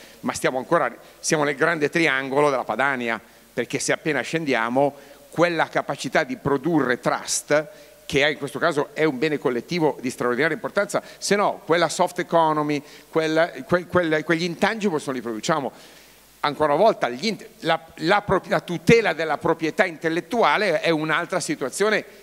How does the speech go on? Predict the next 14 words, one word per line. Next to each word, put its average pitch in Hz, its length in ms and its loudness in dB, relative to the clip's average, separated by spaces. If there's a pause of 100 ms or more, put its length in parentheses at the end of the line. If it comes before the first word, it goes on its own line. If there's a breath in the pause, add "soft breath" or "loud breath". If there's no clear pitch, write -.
(220 loud breath)
che 151 200 2
richiede 151 720 2
bene 127 300 0
pubblico. 117 880 -4
Noi 180 160 0
facciamo 156 360 -4
fatica 143 380 -4
a 127 40 -2
brevettare 135 800 0
anche 156 320 -2
perché 214 300 -2
abbiamo 143 320 -2
un 131 100 -8
sistema 139 720 -2